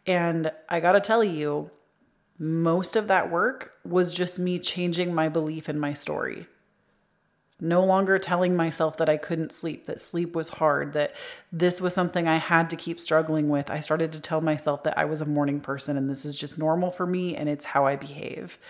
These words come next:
And of course, there's a point where your mind is like, "Bitch, that's not you. Shut the hell up." But you have to silence that voice and go, "No, actually it is. Actually it is. And I'm not gonna entertain the thoughts that tell me that it's not." I promise you, you can,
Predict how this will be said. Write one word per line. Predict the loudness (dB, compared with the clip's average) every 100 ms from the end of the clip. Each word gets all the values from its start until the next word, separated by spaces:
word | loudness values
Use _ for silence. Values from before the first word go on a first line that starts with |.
| -20 -20 -20 -20 -4
And | -2
of | -2
course, | 4 6 6 4 -2
there's | 2 2 4
a | 0
point | 2 0 0 0
where | 0
your | 0 0
mind | 2 2 0
is | 2
like, | 2 4
"Bitch, | 4 4 4
that's | 4 4 4
not | 4 4
you. | 2 -2
Shut | 0 2 4
the | 4
hell | 6 6 8
up." | 8 6
But | 0
you | 0
have | 0 2
to | 2
silence | 6 6 6 2 0
that | 0 2
voice | -2 -2 -4
and | -4 2
go, | 2
"No, | 2 2 4
actually | 4 0 -2 2 2
it |
is. | 2 -2 -8 -10 -12 _ _ _ -20 -20 -20 -20 0
Actually | 2 2 2 2 2
it |
is. | 0 -2
And | 0
I'm | 0 2
not | 2 0
gonna | -2
entertain | -2 -4 -6 -6 -6 -6
the |
thoughts | -4 0 0 -2 -10
that | -6 -6 -4
tell | -2 -2
me | -2
that | -4
it's | -6 -6
not." | -6 -6 -10 -16 _ -20 -20 -20 -20 -20 -20 _ _ _ _ -4
I |
promise | 0 8 10 10 6
you, | 0 2 2 0
you | -4 6
can, | 6 6